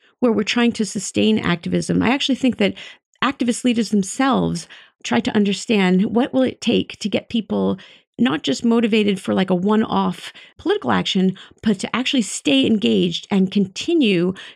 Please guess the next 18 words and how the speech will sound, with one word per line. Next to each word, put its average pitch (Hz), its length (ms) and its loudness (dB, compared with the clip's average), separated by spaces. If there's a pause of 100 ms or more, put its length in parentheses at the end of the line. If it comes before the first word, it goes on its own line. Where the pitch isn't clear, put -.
to, 190 300 -2
to 240 100 -2
be 240 140 4
mobilized, 190 680 0 (120)
to 196 100 -2
persist - 640 -2
until 202 240 -2
they 196 100 0
see 190 240 -4
outcomes. 170 540 -2
And 214 140 2
I 247 120 0
think 302 240 -6
that 214 140 -4
sustaining 220 580 0 (100)
anger 196 460 2 (560)
is 208 180 2
a 180 240 0